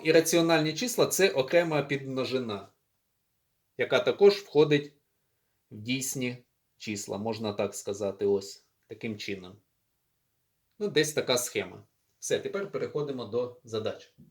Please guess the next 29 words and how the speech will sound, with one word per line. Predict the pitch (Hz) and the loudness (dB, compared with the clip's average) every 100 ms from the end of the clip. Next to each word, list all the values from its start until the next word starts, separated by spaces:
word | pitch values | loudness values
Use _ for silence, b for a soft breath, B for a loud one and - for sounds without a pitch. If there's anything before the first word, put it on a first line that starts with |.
| _ _ b b b b _ | _ _ b b b b _
Укажіть | 139 156 233 240 | 2 4 4 -2
неправильне | 139 147 147 143 135 | -2 2 4 4 0
твердження. | - 110 104 101 104 104 | -2 0 0 -2 -8 -4
Знову | 147 117 | -2 0
ж | 104 | -2
таки, | 101 107 | -4 -4
чотири | 110 139 156 120 107 - _ _ _ _ _ _ | -2 2 4 2 0 -8 _ _ _ _ _ _
варіанти, | 117 117 120 107 101 101 98 _ _ _ - | 2 4 4 2 -2 -4 -6 _ _ _ -20
чотири | - 120 104 | -8 -4 -2
завдання | 117 160 214 190 165 | -2 -2 -2 -2 -4
у | 151 | -4
нас, | 156 147 - _ _ _ _ _ _ | -4 -4 -10 _ _ _ _ _ _
і | - | -8
треба | - 156 151 131 | 2 4 6 2
вказати, | - 104 131 139 139 123 123 _ _ | 2 0 2 2 2 0 -2 _ _
яке | 107 101 147 135 | -6 -2 0 0
із | 101 | 0
них | 120 127 - _ | -4 -6 -10 _
неправильне | 117 117 127 104 101 101 | -10 0 2 4 2 -4
твердження. | 101 107 101 - 98 104 - _ _ _ _ _ _ _ _ _ _ _ _ _ _ _ | -2 -2 -2 -8 -12 -14 -16 _ _ _ _ _ _ _ _ _ _ _ _ _ _ _
Під | 151 | -6
пунктом | 233 226 208 190 143 | -2 0 0 0 -2
А, | 120 110 | -2 -4
що | - 175 | -4 -4
у | 170 | -2
нас | 143 | -2
сказано? | - 117 110 113 131 | -2 -2 -2 -4 2
Будь-яке | 226 147 139 147 131 | 2 4 2 6 6
ціле | 131 - - 190 190 131 117 117 | 6 -4 -4 0 2 4 2 -2